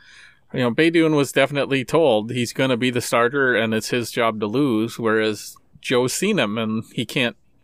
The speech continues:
give him that, and I don't blame him at all. I think it's, I think it was the right decision, but much like wh-, when you combine it with everything else that's happened, it's hard not to look at it and wonder why Joe sees,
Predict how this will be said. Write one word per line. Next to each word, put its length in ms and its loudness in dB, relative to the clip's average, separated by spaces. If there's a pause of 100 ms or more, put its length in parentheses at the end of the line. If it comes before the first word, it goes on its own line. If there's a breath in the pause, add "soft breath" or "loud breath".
(140)
give 200 0
him 160 -2
that, 320 -4 (680 loud breath)
and 160 0
I 100 2
don't 260 -2
blame 260 0
him 160 0
at 80 0
all. 400 0
I 80 0
think 260 -4
it's, 460 -6 (240)
I 100 -6
think 160 -2
it 120 0
was 140 -4
the 100 0
right 180 0
decision, 680 -2 (840 loud breath)
but 220 2 (1080)
much 320 0
like 260 2
wh-, 320 2
when 120 2
you 100 4
combine 400 2
it 80 2
with 120 2
everything 440 2
else 200 2
that's 200 -8
happened, 420 0
it's 140 -4
hard 200 2
not 200 0
to 80 -4
look 200 -2
at 200 2
it 140 0
and 200 -2
wonder 560 0 (640 soft breath)
why 340 2
Joe 500 0
sees, 560 -2